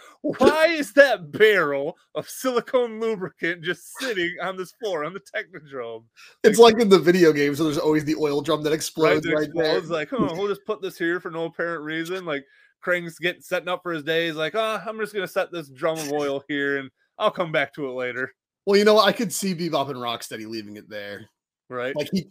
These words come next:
Speaker 2: he told them to move it down to the basement or something, and they just left it there. They're like, "Yeah, whatever." Just
Speaker 1: Yeah.
Speaker 2: Yeah, that's a, the, one of the things, a few things you touched on, actually, I just wanna say is, you mentioned James Rolfe years ago when he was doing, like, that's, like, from Cinemassacre, Angry Video Game Nerd, you know.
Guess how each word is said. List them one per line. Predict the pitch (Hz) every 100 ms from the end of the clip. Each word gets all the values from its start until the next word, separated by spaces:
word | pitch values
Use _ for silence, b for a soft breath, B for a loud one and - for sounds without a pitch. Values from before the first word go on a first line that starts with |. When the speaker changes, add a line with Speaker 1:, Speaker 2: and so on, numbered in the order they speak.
| b
Speaker 2:
he | -
told | 180 180 175
them | 170
to | 151
move | 143 147 147
it | 123
down | 135 135
to | 135
the | 131
basement | 113 117 117 120 120
or | 117
something, | 127 120
and | 120
they |
just | 120 113
left | 107 107 -
it | 110
there. | 110 113
They're | 110
like, | 110 107 107
"Yeah, | 120 123
whatever." | 123 151 113 101 107 107 107
Just | 110 117 -
Speaker 1:
Yeah. | 131 -
Speaker 2:
Yeah, | 147 170
that's | 175 226 339
a, | 269 180
the, | 175 160 175
one | 151 269
of |
the | 277
things, | 220 208 143 139 131 _ _ -
a | 170
few | - 247
things | 247 190
you | 143
touched | 151 143 131
on, | 120
actually, | 120 135
I |
just | 117
wanna | 123
say | 120 123
is, | 120 - B B
you | 160
mentioned | 180 170 170
James | 135 156 151
Rolfe | 110 113 135 156 - _
years | 143 117 127 170 233 247 180
ago | 147 131 113 110
when | 113
he | 151
was | 143
doing, | 139 143
like, | 131 113
that's, | 151 156
like, | 151 -
from | 131
Cinemassacre, | - 175 139 127 120 113 123
Angry | 131 127
Video | 107 107
Game | 104 104 104
Nerd, | 101
you | 101
know. | 104